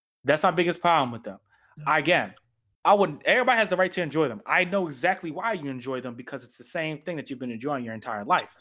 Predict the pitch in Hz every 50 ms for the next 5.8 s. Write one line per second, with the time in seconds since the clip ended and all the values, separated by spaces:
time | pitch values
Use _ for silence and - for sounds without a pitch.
0 | _ - - - - - 214 208 190 208 226 247 233 214 233 247 254 - 156 143
1 | 139 147 160 170 175 175 - 233 240 240 220 - 131 123 120 110 - _ _ _
2 | _ _ _ _ _ - 156 147 135 - - 220 214 202 160 143 131 147 151 160
3 | 160 160 - - 165 147 143 127 123 139 147 147 147 131 107 - 139 147 - -
4 | 165 160 165 135 127 123 123 127 127 - - 147 147 135 120 131 143 131 131 135
5 | - - 135 123 117 - - 143 143 131 113 98 - - - -